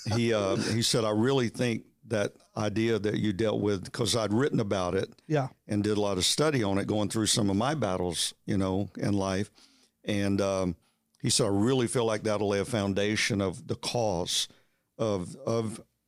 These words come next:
Speaker 1: letting it, the enemy put a name tag on us from our past." And that was really the foundation of the whole series, is how Satan takes failures of our past.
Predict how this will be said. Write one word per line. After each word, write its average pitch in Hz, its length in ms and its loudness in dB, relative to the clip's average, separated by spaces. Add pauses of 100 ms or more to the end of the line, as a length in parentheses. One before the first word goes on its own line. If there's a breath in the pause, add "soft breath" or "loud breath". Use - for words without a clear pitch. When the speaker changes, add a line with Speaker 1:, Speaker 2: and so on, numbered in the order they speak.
Speaker 1:
letting 113 360 0
it, 117 180 -4
the 110 160 0
enemy 113 260 2
put 120 340 -2
a 113 60 0
name 98 280 0
tag 92 280 -2
on 98 220 0
us 87 120 0
from - 200 0
our 104 100 0
past." - 640 -2
And 101 140 0
that 104 160 0
was 107 220 -2
really 117 240 2
the 98 120 -2
foundation 104 640 0
of 107 80 0
the 104 100 0
whole 104 200 0
series, 131 500 0 (420 loud breath)
is - 180 0
how 110 140 0
Satan 120 440 0
takes 107 400 0
failures 120 580 0
of 101 100 0
our 92 120 0
past. - 800 -4